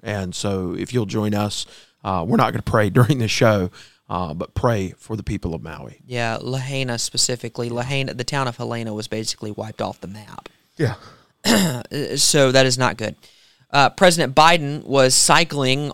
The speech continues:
Speaker 2: uh, at, at a Delaware seaside because apparently that's where the White House is. Um, and according to Bloomberg correspondent Justin Sink, after spending s-, a few hours sunbathing on the beach near his home,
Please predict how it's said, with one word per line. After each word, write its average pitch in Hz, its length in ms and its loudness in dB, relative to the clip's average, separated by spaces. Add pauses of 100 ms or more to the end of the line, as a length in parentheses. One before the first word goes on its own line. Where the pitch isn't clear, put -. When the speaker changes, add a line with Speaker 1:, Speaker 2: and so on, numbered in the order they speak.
(120)
Speaker 2:
uh, 123 460 4 (480)
at, 135 200 4 (380)
at 139 160 2
a 127 80 2
Delaware 135 460 6
seaside 117 560 4
because 120 480 0 (120)
apparently 123 360 0
that's 127 160 2
where 131 80 2
the 110 80 0
White 120 200 6
House 110 220 -2
is. 98 200 -4 (600)
Um, 147 380 6
and 147 120 4
according 180 420 2
to 165 160 2
Bloomberg 160 520 4
correspondent 147 640 4
Justin 143 380 2
Sink, 131 420 4
after 127 220 0
spending 131 340 0
s-, - 280 2 (100)
a 131 80 0
few 170 240 2
hours 127 280 4
sunbathing 143 680 4
on 131 100 0
the 127 80 2
beach 139 260 0
near 135 200 0
his 107 120 0
home, 139 340 4